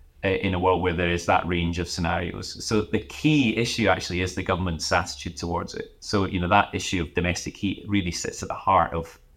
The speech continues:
I feel more and more like that's, that's preventing progress, actually. That I, I would prefer a, a, a quicker decision on this to try and develop the, the, the, the low regret infrastructure that we really do need as a, as an economy.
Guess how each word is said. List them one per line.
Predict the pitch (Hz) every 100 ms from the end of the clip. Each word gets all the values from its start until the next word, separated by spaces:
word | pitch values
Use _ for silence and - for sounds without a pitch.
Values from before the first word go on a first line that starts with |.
| _ _ _
I | 127
feel | 127 - 165
more | 139 127
and | 110
more | 117 135
like | 104 98
that's, | 104 - -
that's | - 113 - -
preventing | - 95 95 90 85
progress, | 104 92 55 - -
actually. | - - -
That | 92 - - -
I, | -
I | 104
would | 104 95
prefer | - - 120 120 101
a, | 92 - 92 90
a, | 92
a |
quicker | - 113 - 113
decision | - - 98 101
on | 98 95
this | - - -
to |
try | - 101
and | 90 85 - - _ _ -
develop | 87 98 98 95 -
the, | 90 85 - -
the, | 92 85 -
the, | 92 85
the | 92
low | 95 98
regret | 90 92 92
infrastructure | 90 85 90 104 - 90
that | 90
we | 87 87
really | 85
do | 85 85
need | 90
as | 90 95
a, | 92
as | 87
an | 98 90
economy. | - 92 73 -